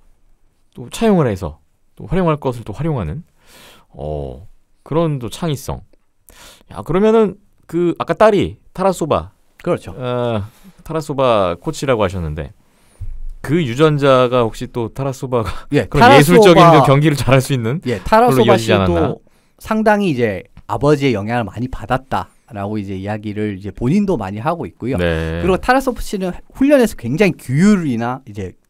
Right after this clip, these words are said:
Speaker 2: 타이트한 이런 걸 강조를 했습니다. 그런 게 이제 뭐 타라소바 씨한테도 상당히 영향을 주지 않았나라고 생각을 하고, 뭐 타라소바 씨도 굉장히 지금은, 어, 전설적인 이제 피겨계 코치, 감독으로 남아 있잖아요.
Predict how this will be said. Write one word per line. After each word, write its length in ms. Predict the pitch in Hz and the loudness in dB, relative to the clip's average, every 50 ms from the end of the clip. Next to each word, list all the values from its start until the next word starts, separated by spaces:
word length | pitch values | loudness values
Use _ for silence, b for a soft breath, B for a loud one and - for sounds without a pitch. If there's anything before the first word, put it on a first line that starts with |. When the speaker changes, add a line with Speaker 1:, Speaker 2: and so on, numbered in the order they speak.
| _ - | _ -10
Speaker 2:
타이트한 420 | - 214 202 202 - 143 104 92 | -6 -6 -6 -4 -4 -6 -6 -4
이런 240 | 95 107 127 170 175 | -2 -2 0 0 0
걸 120 | 156 131 | 0 -4
강조를 320 | - 104 98 104 113 107 92 | -4 -6 -8 -6 -6 -6 -6
했습니다. 280 | 87 - - 85 - - | -8 -12 -16 -20 -20 -16
그런 200 | - - 139 180 | -8 -6 -4 -4
게 80 | 196 185 | -2 -4
이제 120 | 147 135 | -4 -4
뭐 140 | 139 131 110 | -4 -4 -4
타라소바 440 | - - 180 180 180 - 185 160 156 | -4 -4 -4 -4 -4 -4 -4 -6 -6
씨한테도 580 | 147 - 147 127 123 - 127 113 110 151 185 196 b b b b b b b | -6 -6 -6 -6 -6 -6 -8 -8 -6 -6 -8 -8 b b b b b b b
상당히 440 | b - 196 190 185 196 180 147 117 | b -6 -4 -2 -2 0 0 0 -2
영향을 380 | 98 104 113 127 135 139 131 | -4 -4 -6 -6 -4 -4 -6
주지 240 | 110 - - 110 113 | -8 -10 -10 -8 -8
않았나라고 800 | - - 107 98 110 117 110 104 107 107 98 95 98 95 98 104 | -8 -6 -6 -6 -4 -4 -4 -4 -4 -6 -6 -6 -8 -10 -10 -8
생각을 280 | 120 123 127 110 104 | -8 -6 -6 -6 -6
하고, 220 | 110 117 - 151 147 | -6 -8 -10 -10 -12
뭐 120 | 127 101 | -10 -12
타라소바 500 | - - - 185 202 190 - - 180 175 | -10 -6 -4 -4 -4 -4 -6 -6 -10 -10
씨도 200 | 165 - 156 135 | -8 -8 -8 -8
굉장히 420 | - - 113 127 139 139 135 131 | -6 -6 -6 -4 -2 -2 -4 -4
지금은, 520 | 110 - 120 113 120 120 117 117 117 110 98 - b b b b b b b b b | -6 -8 -10 -8 -8 -8 -6 -6 -8 -8 -10 -12 b b b b b b b b b
어, 160 | 101 101 92 - | -12 -12 -10 -8
전설적인 540 | - 127 127 139 175 170 151 156 135 123 107 | -4 -2 0 2 2 0 0 0 -4 -4 -4
이제 140 | 92 104 | -6 -8
피겨계 520 | 92 - - 185 160 175 160 139 120 107 101 | -10 -8 -8 -6 -4 -4 -4 -2 -4 -6 -8
코치, 440 | - - - 139 - - - - - - | -6 -6 -6 -6 -6 -8 -20 -20 -20 -18
감독으로 600 | - - 98 101 104 117 98 92 - 104 104 107 | -14 -12 -10 -10 -8 -8 -10 -10 -12 -12 -12 -10
남아 260 | 98 90 92 107 104 | -10 -10 -10 -12 -12
있잖아요. 360 | 85 - - 98 95 92 98 | -14 -16 -16 -16 -16 -16 -16